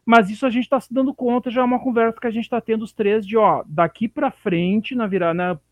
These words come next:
ano que vem, a ideia é a gente fazer um cronograma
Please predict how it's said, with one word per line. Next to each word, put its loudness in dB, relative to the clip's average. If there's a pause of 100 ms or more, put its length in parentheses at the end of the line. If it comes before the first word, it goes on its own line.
(120)
ano -2
que -12
vem, -2 (280)
a 2
ideia 4
é 6
a 4
gente -4
fazer -2
um 0
cronograma -2